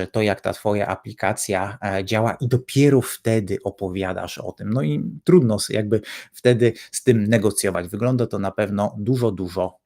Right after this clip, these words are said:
lepiej. Także stawiamy na C V plus, e, portfolio.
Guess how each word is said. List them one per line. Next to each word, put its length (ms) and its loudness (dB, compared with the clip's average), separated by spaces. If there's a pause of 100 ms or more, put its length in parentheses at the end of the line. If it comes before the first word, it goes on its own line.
(200)
lepiej. 480 -4 (920)
Także 260 4
stawiamy 500 0
na 320 -4
C 200 -2
V 60 -2 (420)
plus, 420 -2
e, 220 0
portfolio. 760 4